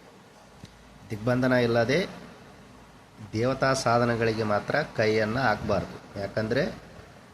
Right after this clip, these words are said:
ದಿಗ್ಬಂಧನ ಅನ್ನೋದು ಪ್ರತಿಯೊಬ್ಬನಿಗೆ ರಕ್ಷಣೆಯನ್ನ ಕೊಡುತ್ತೆ. ಆ ದಿಗ್ಬಂಧನ ಶಕ್ತಿ ನಮ್ಮ ಹತ್ರ ಇಲ್ಲ ಅಂದ್ರೆ ನಾವು ಮಾಡುವಂತಹ ದೇವತಾ ಸಾಧನೆ ಆಯ್ತು, ದೇವತಾ ಸಾಧನೆಯಲ್ಲಿ ಬರುವಂತಹ ಕೆಲವೊಂದು ಷಟ್ಕರ್ಮ ಪ್ರಯೋಗಗಳಾಯ್ತು,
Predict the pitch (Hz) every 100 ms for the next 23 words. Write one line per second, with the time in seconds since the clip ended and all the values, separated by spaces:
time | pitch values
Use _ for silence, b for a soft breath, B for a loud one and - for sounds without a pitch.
0 | - - - 104 104 127 131 131 131 123
1 | 123 123 160 196 - - - - - 110
2 | 104 127 120 117 120 120 180 - - 101
3 | - 131 127 123 143 127 123 - 131 -
4 | - - - - - - - - - -
5 | - - - - - 113 117 110 110 135
6 | 147 147 139 135 - 135 123 120 - 123
7 | 120 110 113 110 113 165 190 - - -
8 | - - - - - - - - - -
9 | - 107 113 120 113 110 123 123 123 123
10 | 127 110 110 117 117 117 110 110 107 104
11 | 95 - 107 - - - - - - -
12 | - - - 98 110 127 127 - 107 113
13 | 127 127 120 127 113 110 113 113 113 -
14 | 104 104 104 - 95 - 110 107 104 101
15 | 101 104 104 95 87 - 95